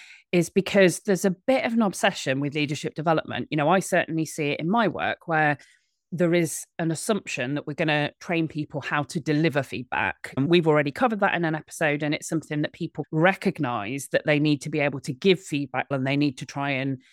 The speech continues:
make sure that the feedback that they give will hit the right note and will be acted on. But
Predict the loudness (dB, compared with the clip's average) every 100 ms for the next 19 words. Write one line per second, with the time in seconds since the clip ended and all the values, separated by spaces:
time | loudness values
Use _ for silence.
0 | _ -2 -2 0 0 0 0 -4 -6 -4
1 | -2 -2 -2 -6 -4 0 2 2 0 -2
2 | 2 4 2 -2 -10 _ _ _ -2 0
3 | 2 4 4 4 4 4 2 0 0 2
4 | 2 2 0 -2 -4 -4 -2 -2 -4 -4
5 | -2 -2 0 -2 -2 -14 -20 _ _ _
6 | _ _ 4 4